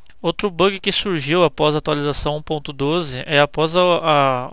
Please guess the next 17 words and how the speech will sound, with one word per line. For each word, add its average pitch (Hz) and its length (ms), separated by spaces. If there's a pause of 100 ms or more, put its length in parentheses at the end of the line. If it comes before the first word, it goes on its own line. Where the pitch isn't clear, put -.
(100)
a 160 100
galera 143 380
votar 147 640
no 139 120
mapa 135 340
que - 140
quer 139 200
jogar, 139 540 (760)
é, 147 300
você 156 260
simplesmente 185 680
é - 20
expulso 185 500
e 180 40
volta 165 280
pro - 140
lobby. 135 440